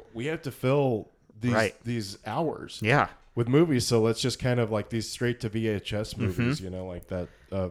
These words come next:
Speaker 1: like Cannon and New World. And,
Speaker 2: Right.
Speaker 1: uh, uh, th-, yeah, there, uh, Rewind This is a great documentary
Speaker 2: Yes.
Speaker 1: that talks about that.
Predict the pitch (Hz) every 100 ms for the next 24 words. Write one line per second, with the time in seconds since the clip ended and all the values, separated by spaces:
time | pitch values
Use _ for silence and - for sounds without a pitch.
0 | - 101 - 104 92 87 87 87 92 87
1 | 85 85 85 98 107 78 - - - _
2 | - 107 101 92 85 - _ _ 82 110
3 | 110 131 104 110 110 110 104 117 117 113
4 | 104 104 - 95 101 87 95 92 92 -
5 | 90 90 87 87 92 - 87 - 87 85
6 | 85 87 85